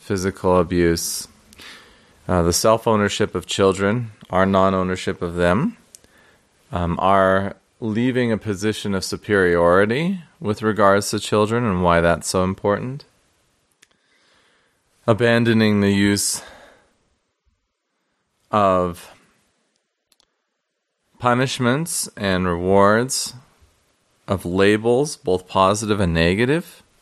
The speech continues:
Connection to obedience, which again comes from our thinking that the child has the, the s-, splitter in its eye when really we have the beam.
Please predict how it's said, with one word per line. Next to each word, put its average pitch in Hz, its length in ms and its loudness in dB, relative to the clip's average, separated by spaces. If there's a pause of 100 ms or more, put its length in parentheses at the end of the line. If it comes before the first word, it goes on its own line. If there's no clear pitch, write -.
(960)
Connection 113 540 2
to 101 180 0
obedience, 98 640 0
which 87 240 -6
again 98 360 0
comes 98 300 -4
from 95 140 -4
our 85 300 2 (920)
thinking 101 380 -2
that 90 160 -2
the 92 80 -4
child 95 480 0
has 90 300 -2
the, 87 300 -2 (280)
the - 60 -14
s-, - 180 -12 (220)
splitter 120 480 4
in 87 80 0
its 87 200 -6
eye 85 320 2
when 87 280 -4
really 87 400 -2
we 92 180 -4
have 85 220 0
the 85 80 -4
beam. 95 480 -2